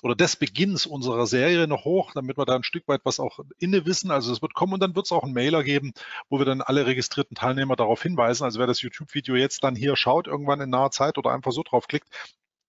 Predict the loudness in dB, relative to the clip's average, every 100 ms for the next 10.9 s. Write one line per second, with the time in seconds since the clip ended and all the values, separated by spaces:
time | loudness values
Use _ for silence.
0 | _ -20 -6 -2 -2 -4 -8 -10 -8 -4
1 | -2 -2 -4 -8 -8 -14 -8 0 0 0
2 | 0 0 0 0 0 0 2 2 2 0
3 | 0 -4 -14 -10 -10 _ _ 0 4 4
4 | 2 2 2 4 4 2 2 2 2 -6
5 | -4 -2 0 0 0 0 2 0 0 -2
6 | -4 2 4 4 2 -10 -12 -12 -14 0
7 | 6 6 6 4 2 2 0 -2 -2 -2
8 | -2 -2 0 -2 -2 -4 -4 -6 -6 -6
9 | -4 -4 -2 2 2 2 0 2 2 2
10 | 0 -4 -4 -6 -4 -6 -2 -2 -2